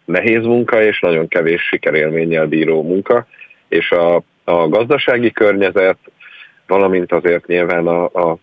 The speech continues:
politikai környezet is azért egy picit ez ellen dolgozik, sajnos. De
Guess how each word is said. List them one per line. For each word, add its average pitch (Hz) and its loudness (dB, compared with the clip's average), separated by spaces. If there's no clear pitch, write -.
politikai 85 -2
környezet 90 0
is 90 -2
azért 85 0
egy 85 -4
picit - -4
ez 80 -2
ellen 78 0
dolgozik, 71 -2
sajnos. 69 -2
De 101 0